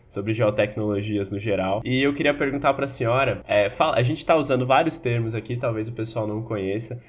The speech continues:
Eu queria que a senhora pudesse falar um pouco mais sobre como, continuar falando o que a senhora já tava falando e dizer como que o geoprocessamento, é, ele pode ser aplicado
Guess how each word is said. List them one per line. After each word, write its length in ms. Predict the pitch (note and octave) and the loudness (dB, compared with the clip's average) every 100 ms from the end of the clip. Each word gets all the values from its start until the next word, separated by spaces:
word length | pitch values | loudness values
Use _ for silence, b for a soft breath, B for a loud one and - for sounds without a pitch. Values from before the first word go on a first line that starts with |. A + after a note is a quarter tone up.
| B | B
Eu 120 | A2+ | -6
queria 240 | A#2+ B2+ C3+ | -4 -2 -2
que 80 | D#3+ | -2
a 40 | |
senhora 360 | - C3+ B2 A#2+ | -2 0 0 0
pudesse 440 | A#2+ A2+ G#2+ G#2 | -2 -2 0 0
falar 240 | A2 G2+ | 0 0
um 60 | G2 | 0
pouco 320 | G2 A2+ - | -4 -6 -4
mais 260 | G#2 F#2+ F#2+ | -4 -2 -4
sobre 320 | G2+ F#2+ F#2+ - | -6 -8 -12 -16
como, 260 | - B2 B2+ | -4 -2 -2
continuar 480 | C3+ C#3 - D3 D3 | -2 -2 0 2 2
falando 280 | - A#2+ G#2+ | 2 -2 -2
o 40 | |
que 60 | G#2+ | -4
a 40 | |
senhora 220 | G#2 G2+ G2+ | -4 -4 -6
já 100 | A2 | -4
tava 220 | G2 G#2 | -2 -2
falando 500 | - G2 G2 A2+ C#3 | -2 0 2 0 0
e 80 | B2 | -2
dizer 340 | A#2 A2 G#2 | -4 -4 -4
como 340 | - A#2 D#3 D3+ | -4 -4 -4 -4
que 100 | C3+ | -4
o 40 | |
geoprocessamento, 1200 | A#2+ G#2 G#2+ G#2+ - G#2 G#2+ G2 F#2+ F#2 F#2 F#2 b b - | -2 -2 -2 -4 -2 -4 -4 -4 -4 -4 -8 -14 b b -2
é, 340 | G2 G2 - | 2 4 2
ele 160 | G#2+ A2+ | -2 -4
pode 360 | A2+ A2 B2+ | 2 4 4
ser 160 | - C3+ | 2 2
aplicado 760 | A2+ A#2 G#2+ - G2 F#2 F#2 | 0 -2 -6 0 0 0 -4